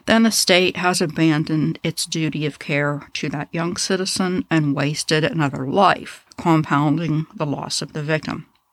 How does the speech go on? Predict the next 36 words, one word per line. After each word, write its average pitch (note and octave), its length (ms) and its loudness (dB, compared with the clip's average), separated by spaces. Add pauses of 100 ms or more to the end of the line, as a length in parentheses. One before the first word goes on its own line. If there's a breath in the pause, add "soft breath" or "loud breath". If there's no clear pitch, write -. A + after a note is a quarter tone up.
(240)
I E3+ 100 0
am E3+ 140 2
currently G#3+ 520 4
listening F#3 500 2
to - 260 -6
episodes D#3 880 0
on C#3+ 280 0
the D#3 220 -2
Waukesha D#3+ 680 2
Christmas - 400 -4
Parade - 400 -2
Massacre. - 640 -2 (800 loud breath)
I'm D#3+ 220 2
one D#3 200 4
who E3+ 200 0
is D#3+ 120 0
grateful D3 720 -4
for D3+ 300 -6
your D3+ 220 -6
in-depth D#3 600 -2
exploration. - 960 -4 (580)
And E3 300 4 (200 loud breath)
lastly, G3+ 600 2
I D#3+ 100 2
want D#3 260 0
to D#3 80 -4
say D3 320 0
that D#3 220 -2 (220 loud breath)
it G3+ 120 4
is G3 200 2
always G3 440 2
a G#3 60 2
pleasure E3+ 560 0
to F#3 180 -2
hear F#3 320 0
Nathan C#3+ 600 0